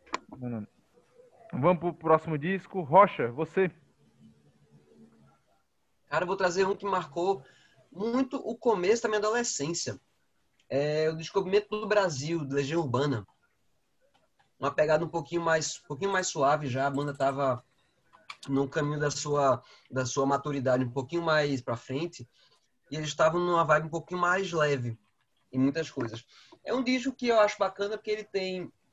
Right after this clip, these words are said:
Speaker 2: muito, é assim, muita música, relativamente falando, são quatorze faixas, né? E tem algumas que são unicamente instrumentais, que são meio, meio, é, é,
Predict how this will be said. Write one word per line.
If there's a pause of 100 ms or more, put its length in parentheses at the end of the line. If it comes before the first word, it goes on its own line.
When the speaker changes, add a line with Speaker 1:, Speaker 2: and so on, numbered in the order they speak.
(600)
Speaker 2:
muito, (120)
é
assim,
muita
música,
relativamente
falando,
são
quatorze
faixas,
né? (1040)
E
tem
algumas
que
são
unicamente
instrumentais, (440)
que
são
meio,
meio, (1000)
é,
é,